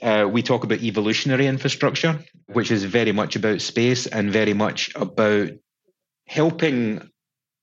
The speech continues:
us move forward as a, a species into space in a way that is, uh, meaningful and that can be scaled up and that can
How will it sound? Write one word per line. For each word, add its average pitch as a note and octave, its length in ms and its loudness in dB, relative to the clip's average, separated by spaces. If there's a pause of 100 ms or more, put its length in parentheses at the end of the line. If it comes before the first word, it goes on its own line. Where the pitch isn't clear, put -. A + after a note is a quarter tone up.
us G#2+ 600 -2
move A2+ 240 -2
forward A2 720 0
as G#2+ 500 0
a, G2+ 420 -2
a G#2 60 -2
species A#2+ 600 0
into A#2 340 0
space G#2+ 560 0
in A#2+ 240 2
a A2+ 80 4
way G#2+ 380 2
that G2 580 -2
is, G2+ 500 0 (460)
uh, G2+ 320 2
meaningful C3 840 0
and G#2 560 0
that A2 380 -2
can G#2 480 0
be A#2 180 -2
scaled G#2+ 440 0
up B2 320 0 (600)
and G#2+ 380 0
that - 180 -4
can A2+ 460 -2